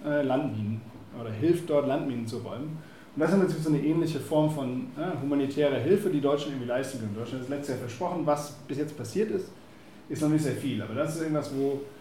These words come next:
man sich zumindest im Kleinen irgendwie einsetzen kann und erstmal irgendwie was verbessern kann, ohne diesen, diese Kriegsdrohung irgendwie zu,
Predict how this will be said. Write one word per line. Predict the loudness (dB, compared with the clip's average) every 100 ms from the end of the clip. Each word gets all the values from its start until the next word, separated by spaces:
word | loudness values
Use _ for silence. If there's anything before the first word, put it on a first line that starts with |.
| -20 -20 -20 -18 -4
man | -2
sich | 2
zumindest | 2 2
im | -2
Kleinen | 0 0 2 0
irgendwie | 0
einsetzen | 0 0 -2 -2
kann | 0 0
und | -2 -4
erstmal | -4 -2 -4 -4
irgendwie | -6 -6
was | -8
verbessern | -6 -4 -4 -4
kann, | -4 -4
ohne | -2 -2
diesen, | -4 -6 -6 -8 -12 -20 -20 -20 -16 -12
diese | -10 -10
Kriegsdrohung | -10 -12 -10 -6 -4 -4
irgendwie | -6 -8 -8
zu, | -8